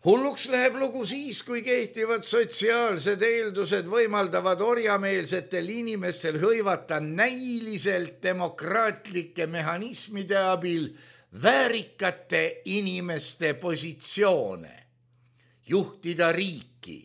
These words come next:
valitsust või muid strateegiliselt olulisi positsioone, mis määravad kodanike praegust elukorraldust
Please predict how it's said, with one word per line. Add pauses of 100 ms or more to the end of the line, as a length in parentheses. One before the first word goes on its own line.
(400)
valitsust (240)
või
muid
strateegiliselt
olulisi
positsioone, (1000)
mis
määravad (500)
kodanike (120)
praegust
elukorraldust